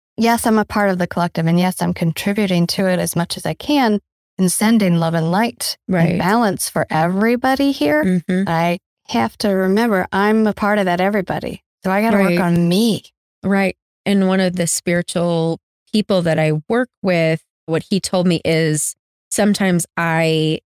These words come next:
Speaker 2: in an effort to try to heal or clear something, I will bring it into my energy rather than sending it out. So that's probably something that's happening with the collective right now. I'm trying to transmute it, like, within myself.
Speaker 1: Ah, yes. So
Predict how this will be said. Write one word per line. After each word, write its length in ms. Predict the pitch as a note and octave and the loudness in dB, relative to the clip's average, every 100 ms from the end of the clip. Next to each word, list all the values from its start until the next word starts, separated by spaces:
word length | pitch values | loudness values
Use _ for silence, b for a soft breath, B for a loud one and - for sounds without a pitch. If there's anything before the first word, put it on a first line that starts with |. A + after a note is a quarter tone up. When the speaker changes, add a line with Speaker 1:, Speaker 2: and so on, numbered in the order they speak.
| _ | _
Speaker 2:
in 220 | F#3 F3+ | 0 2
an 140 | F3+ E3 F3 | 2 0 -2
effort 340 | F#3 G3+ - | -2 -2 -4
to 140 | - F#3 | -4 -4
try 240 | - E3 | -2 -2
to 60 | D#3+ | -2
heal 320 | - G3 F3+ | -2 0 0
or 80 | D#3+ | -2
clear 360 | - F#3 E3+ F3+ | -4 -2 -2 -2
something, 480 | G#3+ G#3+ A3+ A3+ - | -2 -2 0 -2 0
I 140 | F3+ | 0
will 140 | F#3+ F3+ | 0 0
bring 220 | F3 E3+ | 0 0
it 100 | D#3+ | 0
into 300 | E3+ D#3+ - | -2 -2 0
my 300 | D#3+ D#3 E3 | 0 0 0
energy 600 | F#3+ A3 A#3 B3 A#3+ B3+ | -2 -2 0 0 0 0
rather 540 | G#3+ F3 E3 E3+ E3+ E3 | 0 0 0 0 -2 0
than 340 | E3 D#3+ D#3+ | 0 0 0
sending 460 | - D#3 E3+ E3+ E3+ | -2 0 0 2 0
it 140 | D3+ | -2
out. 600 | E3 D3+ F3 C#4+ - - - _ _ _ _ _ - | -2 -2 0 -2 -4 -10 -12 _ _ _ _ _ -6
So 580 | - E3+ D#3+ D#3+ D3+ - | -2 0 0 0 -2 -2
that's 240 | E3+ E3 | -4 -4
probably 440 | - E3+ E3 D#3+ D#3+ | -4 -2 0 0 0
something 400 | - D#3 D#3 D3 | -2 -2 -2 -2
that's 180 | D3+ | -2
happening 380 | - D3+ E3+ E3 | -4 -4 -2 -2
with 140 | E3+ - | -4 -4
the 80 | F3 | -6
collective 500 | - D#3 D#3+ E3 F3 | -2 -2 -2 -4 -2
right 160 | C3 | -2
now. 200 | - D3+ | -2 -2
I'm 160 | D#3 E3+ | 0 0
trying 480 | - F3 E3 D#3+ E3 | -2 -2 0 0 0
to 260 | - E3 E3+ - | -2 -4 -6 -8
transmute 580 | - F#3 F#3 - F3+ E3 | -2 2 2 2 0 2
it, 140 | D#3+ | 0
like, 200 | E3 D#3 | -2 -4
within 320 | E3+ D3+ D#3 D#3 | -4 -2 0 0
myself. 640 | D#3 - - - - - _ _ - | -2 -2 -4 -4 -4 -8 _ _ -2
Speaker 1:
Ah, 320 | F#3+ F#3+ E3 | 2 2 0
yes. 240 | F#3 F3 - | 0 -2 -4
So 340 | - A3 D#3+ | -2 0 0